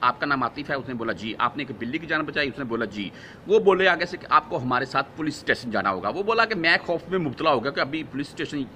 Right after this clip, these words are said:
या अल्लाह खैर करी।" की बन गया। अच्छा, अ, लकी मरवत का ही पाकिस्तान से, तो वो बोलता है पुलिस स्टेशन गया तो सब बंदे तालियां बजाने लग गए। मुझको बोल रहे थे कि आपकी ये वीडियो काफ़ी वायरल हुई है,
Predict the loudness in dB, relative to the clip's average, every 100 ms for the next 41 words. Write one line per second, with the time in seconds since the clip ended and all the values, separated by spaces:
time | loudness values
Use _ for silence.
0 | -8 0 0 0 0 0 0 -4 -6 -8
1 | -20 -8 -2 0 2 2 2 0 -18 -18
2 | -18 -18 -16 -4 2 2 0 -6 2 6
3 | 6 4 2 4 4 4 4 2 4 2
4 | 4 2 2 -2 -6 -10 -20 -18 2 6
5 | 8 6 4 2 2 2 2 0 -2 -2
6 | 0 2 2 2 0 0 -2 2 2 2
7 | 0 -2 -4 -2 -4 -2 -4 -4 -4 -2
8 | 0 0 -2 -4 0 -2 0 -4 -2 -2
9 | 0 0 0 2 2 2 0 2 4 2